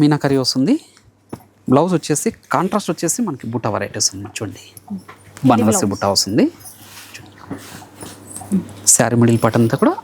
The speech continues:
Speaker 1: all over డిజైన్ ఉంటుంది స్టార్టింగ్ నుంచి ఎండింగ్ వరకు. వీటిలో కూడా మంచి కలర్ కాంబినేషన్స్ ఉన్నాయి. ఇది కూడా బెస్ట్ ఆఫర్‌లో ఇస్తున్నాను మా. only టూ థౌజండ్ టూ హండ్రెడ్.
Speaker 2: టూ థౌజండ్ టూ హండ్రెడ్ రూపీస్.
Speaker 1: ఇది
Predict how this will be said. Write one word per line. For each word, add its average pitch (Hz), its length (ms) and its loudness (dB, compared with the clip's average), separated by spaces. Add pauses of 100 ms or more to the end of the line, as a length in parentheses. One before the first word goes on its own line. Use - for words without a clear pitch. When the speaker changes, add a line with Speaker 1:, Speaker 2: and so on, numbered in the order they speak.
(100)
Speaker 1:
all 117 120 4
over 120 100 4
డిజైన్ 117 280 2
ఉంటుంది 127 260 2 (100)
స్టార్టింగ్ 113 280 -2
నుంచి - 140 -10
ఎండింగ్ 107 200 -4
వరకు. 104 180 -2 (300)
వీటిలో 123 280 -2
కూడా 120 160 -4
మంచి 131 340 0
కలర్ 143 220 0
కాంబినేషన్స్ 135 460 -4
ఉన్నాయి. 202 180 0 (1300)
ఇది 131 160 -4
కూడా 143 100 4 (100)
బెస్ట్ - 300 0
ఆఫర్‌లో 139 320 0
ఇస్తున్నాను 120 380 -2
మా. 311 60 0 (2000)
only 226 160 4 (160)
టూ 214 60 4 (100)
థౌజండ్ 214 360 2
టూ 196 60 4 (120)
హండ్రెడ్. 95 300 -4 (880)
Speaker 2:
టూ 269 140 0
థౌజండ్ 262 320 2
టూ 254 60 4 (100)
హండ్రెడ్ 214 320 0
రూపీస్. - 320 -12 (1200)
Speaker 1:
ఇది 120 100 4